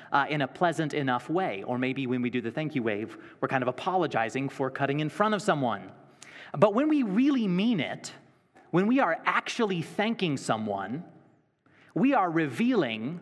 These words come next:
that we value something. When we give thanks to someone, we are communicating to that person that you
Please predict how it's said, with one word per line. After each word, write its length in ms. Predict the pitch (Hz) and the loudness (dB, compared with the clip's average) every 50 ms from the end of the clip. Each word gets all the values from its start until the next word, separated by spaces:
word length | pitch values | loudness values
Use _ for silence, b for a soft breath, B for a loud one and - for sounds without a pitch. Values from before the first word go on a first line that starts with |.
| - - | -2 0
that 140 | 175 175 156 | 0 2 2
we 200 | 160 170 185 185 | 2 0 0 0
value 600 | 165 131 117 156 156 160 180 185 165 151 147 123 | 0 2 4 4 4 4 4 2 0 0 0 0
something. 600 | 120 - 143 123 110 - - 110 98 95 95 98 - - _ _ _ _ _ _ _ _ - - - - - - - b b b b b b b | 0 0 -2 -2 -2 -4 -6 -8 -8 -8 -12 -18 -20 -20 _ _ _ _ _ _ _ _ -20 -20 -20 -20 -20 -20 -20 b b b b b b b
When 220 | b 165 208 269 294 | b 2 2 4 4
we 100 | 302 277 | 2 2
give 220 | 220 254 226 - | 0 0 -2 0
thanks 300 | - 226 214 220 214 - | 0 -2 -2 -2 -4 -2
to 120 | - 190 160 | -2 -2 0
someone, 580 | - - 123 107 107 98 95 101 107 127 139 | 0 0 -2 -2 -2 -4 -4 -4 -4 -4 -2
we 180 | 135 190 240 269 | 0 0 2 2
are 120 | 240 196 | 2 0
communicating 960 | - - - 180 165 170 196 214 208 190 - 151 139 127 120 113 113 123 156 | -2 -2 -2 0 0 0 0 0 -2 -2 -2 -2 0 0 0 0 -2 -4 -2
to 80 | - 185 | 0 0
that 220 | 160 160 175 - - | 2 2 0 0 0
person 540 | - 165 156 - - 135 107 101 113 147 - B B B B B B | 0 0 0 0 -2 -4 -4 -4 -6 -8 -8 B B B B B B
that 140 | - 165 165 | -4 -4 -2
you 680 | 160 143 165 202 269 302 240 147 117 107 123 175 202 | -2 -2 0 2 2 2 2 0 -2 -2 -4 -4 -6